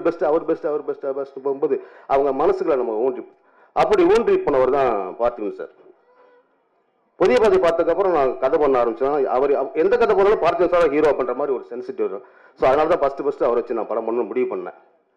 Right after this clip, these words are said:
அதே மாதிரி பாத்தீங்கன்னா, நான் புன்னகை மன்னன் படம் பார்க்கும்போது நான் கமல் சாரோட தீவிர ரசிகன். புன்னகை மன்னன் படம் பார்க்குறப்போ ரகுநாட்டி சார் ஒளிப்பதை பார்த்து இவரை வச்சு தான் நம்ம படம் பண்ணணும்னு நினைச்சேன். So,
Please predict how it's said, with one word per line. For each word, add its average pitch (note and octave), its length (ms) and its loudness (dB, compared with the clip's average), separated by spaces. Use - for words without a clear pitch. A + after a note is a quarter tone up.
அதே D#3 160 2
மாதிரி F#3+ 180 4
பாத்தீங்கன்னா, D#3+ 380 2
நான் A#2 120 0
புன்னகை F3+ 260 4
மன்னன் C3+ 240 0
படம் B2 240 0
பார்க்கும்போது B2+ 360 0
நான் C3 100 -6
கமல் F#3+ 200 0
சாரோட B2+ 260 0
தீவிர C3+ 260 0
ரசிகன். F#2+ 260 -12
புன்னகை G3+ 260 4
மன்னன் D3 200 0
படம் C3 160 2
பார்க்குறப்போ A#2 380 -2
ரகுநாட்டி D#3 440 2
சார் G#2+ 180 -2
ஒளிப்பதை B2+ 340 -4
பார்த்து G#2 220 -6
இவரை G#2+ 160 -4
வச்சு A2 160 -4
தான் C#3 100 -2
நம்ம G#2+ 140 -6
படம் G#2 160 -4
பண்ணணும்னு G2+ 200 -4
நினைச்சேன். - 240 -14
So, E3+ 60 0